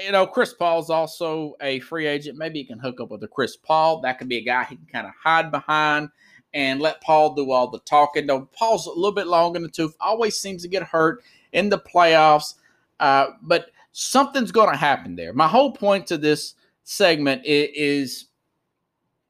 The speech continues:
that they're not gonna play together after this year, them meaning,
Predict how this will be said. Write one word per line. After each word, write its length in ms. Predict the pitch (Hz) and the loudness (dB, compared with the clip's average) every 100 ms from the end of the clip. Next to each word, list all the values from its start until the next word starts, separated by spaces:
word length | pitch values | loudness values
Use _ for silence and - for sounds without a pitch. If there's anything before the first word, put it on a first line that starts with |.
| _ _ | _ _
that 520 | - 156 156 151 123 135 | -2 4 6 4 0 2
they're 160 | 185 | 4
not 220 | 226 214 | 4 0
gonna 160 | 180 165 | 0 -2
play 240 | - 175 | 0 0
together 340 | 160 143 143 139 | 2 0 0 2
after 280 | 139 139 127 | 2 2 -4
this 280 | 127 123 | -8 -8
year, 180 | 139 135 | -6 -6
them 340 | 127 147 147 135 | -6 -6 -6 -6
meaning, 520 | 139 135 135 131 | -4 -4 -4 -6